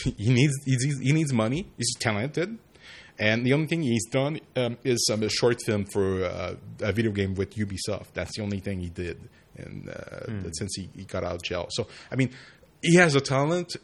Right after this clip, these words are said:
Speaker 1: I, he has the experience. I mean, he reinvented the, the, the action genre in the eighties.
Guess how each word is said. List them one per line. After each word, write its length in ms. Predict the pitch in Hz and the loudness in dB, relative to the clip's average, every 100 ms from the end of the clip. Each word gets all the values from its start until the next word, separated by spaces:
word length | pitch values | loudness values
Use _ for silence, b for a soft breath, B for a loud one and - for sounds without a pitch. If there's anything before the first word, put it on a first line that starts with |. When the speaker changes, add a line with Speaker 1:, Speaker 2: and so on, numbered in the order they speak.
| - | 0
Speaker 1:
I, 140 | 127 | 2
he 240 | 131 143 143 | 4 4 4
has 120 | 135 | 4
the 60 | 127 | 0
experience. 420 | - 131 143 - | 0 2 2 2
I 60 | 127 | 4
mean, 160 | 139 | 6
he 100 | 143 | 6
reinvented 880 | 156 143 180 185 170 135 139 147 143 | 6 4 2 2 2 6 6 6 2
the, 80 | 123 | 2
the, 280 | 113 117 120 | -2 0 0
the 200 | 120 117 | 2 0
action 340 | 113 120 - 123 | 4 4 4 2
genre 220 | 113 123 | 4 4
in 80 | 117 | 2
the 120 | 110 104 | 0 -2
eighties. 400 | 107 135 160 | -2 -4 -6